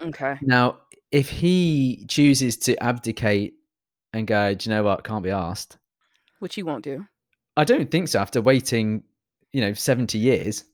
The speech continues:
Speaker 1: <laughs> I know. And then he's, like, gonna get the flu and have a heart attack or
Speaker 2: Yeah.
Speaker 1: something.
Speaker 2: Uh, but he, you know, there was talk at one point b-,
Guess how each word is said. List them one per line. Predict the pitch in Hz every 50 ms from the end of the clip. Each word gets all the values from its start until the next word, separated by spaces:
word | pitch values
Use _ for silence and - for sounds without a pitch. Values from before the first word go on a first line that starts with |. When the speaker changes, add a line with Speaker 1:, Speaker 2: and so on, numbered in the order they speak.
| _ _
Speaker 1:
<laughs> | _ - -
I | - - 170 240
know. | 240 226 - - 220 202 - - 190 214 220 -
And | 196 180 175
then | 180 175 170
he's, | 170 - -
like, | 170 165 127 - _
gonna | 151 147
get | 139 156 -
the | - 139
flu | - - - 139 151 156 127
and | 127
have | 143 139 -
a | 147
heart | 143 143 151
attack | - - _ - -
or |
Speaker 2:
Yeah. | 156 131 -
Speaker 1:
something. | - - 120 - _ - 156 - - - - - _ _ _
Speaker 2:
Uh, | - 147 143 143 143
but | 143 180 180 - -
he, | 170 196 220 - - - - - - - - -
you | 415 415
know, | 349
there | 147 185 220
was | 247 240
talk | - 269 294 311 - -
at | 143
one | 143 143 147
point | 143 - 107 101 101 110 117 - _ _ - - -
b-, | -